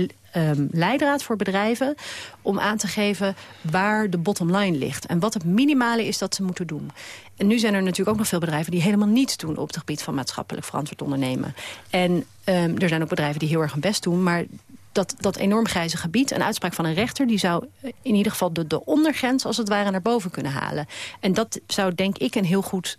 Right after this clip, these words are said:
eh, startpunt zijn... zodat de discussie niet meer alleen een discussie wordt tussen N G O's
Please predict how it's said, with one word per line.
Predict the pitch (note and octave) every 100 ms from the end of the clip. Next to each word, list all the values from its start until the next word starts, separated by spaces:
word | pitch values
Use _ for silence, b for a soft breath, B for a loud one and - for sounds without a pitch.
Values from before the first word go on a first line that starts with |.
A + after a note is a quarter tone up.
| _
eh, | F3
startpunt | D#3 B3 C4+ D#4+ D4+
zijn... | D#4+ E4
zodat | D4+ A3+ G#3
de |
discussie | G3 - A3 -
niet | G3 B3
meer | A3+ G3
alleen | F#3 F3+
een | E3+
discussie | E3 - F3 E3
wordt | E3 -
tussen | E3+ - D#3+ B B B - -
N | F#3+
G | E3+ F3+
O's | F3+ F3 -